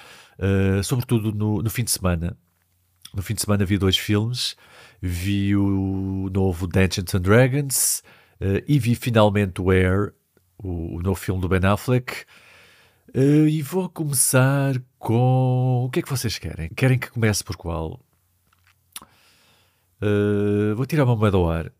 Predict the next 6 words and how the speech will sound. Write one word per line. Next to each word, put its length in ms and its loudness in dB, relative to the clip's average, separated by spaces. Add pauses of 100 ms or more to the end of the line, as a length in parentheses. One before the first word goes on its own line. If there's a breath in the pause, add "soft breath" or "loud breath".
(540)
Pode 160 -6
ser? 320 -4 (1000)
Não, 280 -6
não 120 -12
pode 240 -10
ser, 180 -6